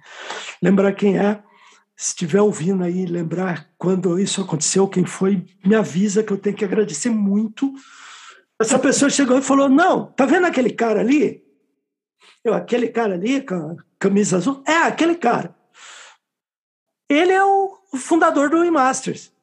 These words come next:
Eu falei, "Ah, você tá de brincadeira comigo." Eu imaginava um cara de terno, gravata, sabe? Sapato polido, num canto, olhando com cara de nojinho, né?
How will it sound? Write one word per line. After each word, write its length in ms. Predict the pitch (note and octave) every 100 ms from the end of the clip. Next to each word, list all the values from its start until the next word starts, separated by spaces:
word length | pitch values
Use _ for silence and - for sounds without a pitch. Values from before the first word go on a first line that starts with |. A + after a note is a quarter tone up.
| -
Eu 80 | B3+
falei, 180 | - B3
"Ah, 160 | -
você 160 | - -
tá 80 | -
de 120 | -
brincadeira 640 | - C4 C4+ C#4+ A3+ G#3+ G3+
comigo." 420 | G3+ E3 D#3+ - - -
Eu 100 | A3+
imaginava 460 | A#3+ A#3+ F#3+ A3+ F#3+
um 80 | A3
cara 220 | G#3 G3
de 120 | -
terno, 420 | - D3 - C#3 D3
gravata, 920 | F#3 C#3+ - D3+ F#3 F3+ - F3 D3+ - - -
sabe? 460 | - F#3 A#3 G#3 D3+
Sapato 480 | - G3+ - A3 A3+
polido, 640 | - G#3+ D3 F3+ F#3 E3
num 140 | G3 E3
canto, 680 | - D#3+ G3 G#3 - F3
olhando 320 | E3+ F#3+ G3
com 160 | G3+ F#3
cara 240 | G#3 G3
de 100 | F#3
nojinho, 720 | G#3 F#3+ - - D3+ A3 E3+
né? 240 | F3+ G#3+